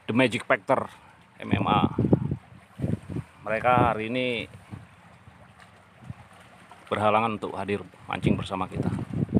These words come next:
Ada tiga angler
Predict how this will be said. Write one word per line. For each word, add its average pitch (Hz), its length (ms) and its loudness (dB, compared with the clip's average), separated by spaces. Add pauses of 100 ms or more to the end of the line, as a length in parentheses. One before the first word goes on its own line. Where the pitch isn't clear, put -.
(1700)
Ada 127 260 4
tiga 131 380 4
angler 151 580 4